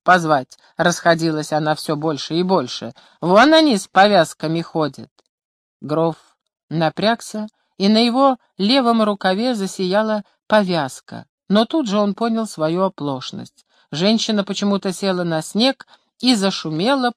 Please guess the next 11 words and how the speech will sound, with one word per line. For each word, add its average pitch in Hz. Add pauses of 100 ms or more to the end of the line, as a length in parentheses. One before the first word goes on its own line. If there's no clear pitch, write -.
пуще 185
прежнего. 135 (320)
«А 202
ещё 247
дружинник 180 (140)
тоже 180
мне», 170
продолжала 165
она 170
свой 175
монолог. 170